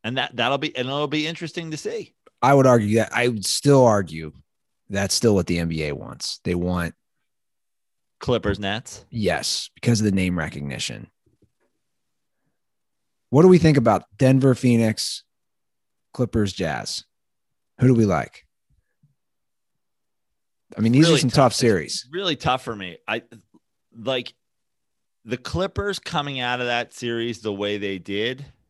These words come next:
Speaker 2: And the way Kawhi played, he played an amazing series.
Speaker 1: But, it, but, like, I, f-, and I don't normally, like, I'm not a huge Jazz fan.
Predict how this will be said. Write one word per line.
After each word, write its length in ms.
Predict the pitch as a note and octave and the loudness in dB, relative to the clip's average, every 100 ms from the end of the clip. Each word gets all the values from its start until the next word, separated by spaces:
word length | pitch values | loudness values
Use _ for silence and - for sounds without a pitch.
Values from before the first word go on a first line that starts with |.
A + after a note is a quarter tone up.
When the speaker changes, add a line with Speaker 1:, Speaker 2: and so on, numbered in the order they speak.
| _ _ | _ _
Speaker 2:
And 100 | G#2 | -6
the 60 | G2 | 0
way 180 | G2 G#2+ | 2 0
Kawhi 440 | - G#2 G2 G2 | 2 2 2 0
played, 180 | - F2+ | -4 -2
he 60 | A#2+ | 0
played 240 | F#2+ F#2+ | 0 -2
an 80 | D#2 | -4
amazing 580 | D#2 D#2+ F2+ F#2 E2+ D2+ | -8 -8 -4 -4 -4 -6
series. 480 | - A1+ G#1 - - _ _ _ _ _ _ | -8 -8 -10 -12 -12 _ _ _ _ _ _
Speaker 1:
But, 160 | C3 C3+ | -6 -6
it, 260 | C#3 - | -10 -8
but, 220 | A#2 C#3 | -4 -4
like, 240 | C#3 C3+ - _ | -2 -4 -6 _
I, 100 | B2+ | -6
f-, 240 | C#3 _ _ _ _ | -6 _ _ _ _
and 200 | C3 C3 | -6 -2
I 80 | B2+ | 0
don't 220 | D#3 E3+ | 0 -2
normally, 260 | D3 C3+ A#2 | -2 -4 -2
like, 220 | A#2 - | -4 -4
I'm 160 | - A#2 | -10 -6
not 220 | C#3 C#3+ | -2 -2
a 20 | |
huge 460 | C#3 C3+ B2+ G#2+ E2+ | -2 -4 -4 -4 -10
Jazz 420 | A#2 G2+ G#2 G#2+ | -6 -2 -2 -2
fan. 580 | - A2+ A#2 A#2 B2 A#2+ | -6 -6 -6 -8 -12 -18